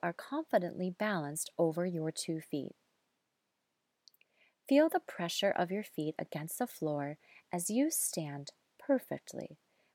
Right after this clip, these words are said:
with just the right distribution of your body weight on both feet. Feel a slight bend in your knees. Feel your trunk remain upright over your hips and legs with complete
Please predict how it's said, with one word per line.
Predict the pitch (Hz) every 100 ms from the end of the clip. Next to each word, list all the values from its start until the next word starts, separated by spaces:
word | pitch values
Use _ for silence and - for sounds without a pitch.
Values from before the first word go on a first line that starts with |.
| -
with | 190 -
just | - 269 339 -
the | 185
right | 165 202 - -
distribution | 185 - 185 165 160 - 156 156
of | 160 180
your | 175
body | 160 147 151
weight | 147 147 143 -
on | 156 151 151
both | 147 143 - -
feet. | 135 135 _ _ _ _ _ _ _ _ _ _ _ _ _ _ _ _ -
Feel | 262 302 320
a | 190
slight | - 214 208 - 190
bend | 208 226
in | 233 226
your | 220
knees. | 160 147 139 - - - _ _ _ _ _ _ _ _ _ _ _ _ -
Feel | - 262 285
your | 226 165
trunk | - - 349 226 156 175 _ 180
remain | 190 180 170 -
upright | 262 302 - 156 151 -
over | 175 180 233
your | 285 320
hips | - - - -
and | 233 185
legs | 139 131 - - - _ _ _
with | 226 285 -
complete | - 160 - - 277